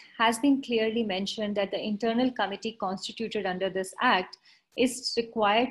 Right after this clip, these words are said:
to function independently during an investigation. Now, what it actually means is that the internal committee as an equivalent body of civil court within an organization with some of the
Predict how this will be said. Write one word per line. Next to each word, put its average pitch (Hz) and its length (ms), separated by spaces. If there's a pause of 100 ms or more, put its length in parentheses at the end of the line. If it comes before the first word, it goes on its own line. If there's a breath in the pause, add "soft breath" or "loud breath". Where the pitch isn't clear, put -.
to 254 80
function 220 680
independently 226 1120
during 277 440
an 247 100
investigation. 175 880 (640 loud breath)
Now, 226 100
what 247 300
it 381 180
actually 285 460
means 233 420
is 226 220
that 180 240
the 214 80
internal 254 560
committee 208 480
as 208 160
an 214 140
equivalent 220 540
body 190 280
of 196 100
civil 202 300
court 196 340
within 190 220
an 185 100
organization 214 1040
with 196 140
some 190 220
of 180 120
the 190 100